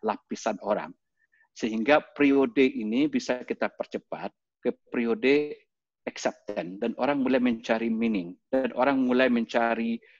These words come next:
usaha untuk adaptasi yang, yang positif, sehingga dengan begitu simptom-simptom,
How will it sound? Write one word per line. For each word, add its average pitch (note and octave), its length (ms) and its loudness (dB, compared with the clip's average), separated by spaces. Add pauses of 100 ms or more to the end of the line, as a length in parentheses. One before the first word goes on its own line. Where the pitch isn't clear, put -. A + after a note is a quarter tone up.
(240)
usaha A2+ 720 -2
untuk A2+ 420 -6 (260)
adaptasi - 680 -2
yang, G#2+ 100 -4 (720)
yang A2 160 -4
positif, - 760 -6 (640)
sehingga B2+ 840 2 (800)
dengan G#2+ 340 -6 (380)
begitu - 380 -6
simptom-simptom, B2 960 -2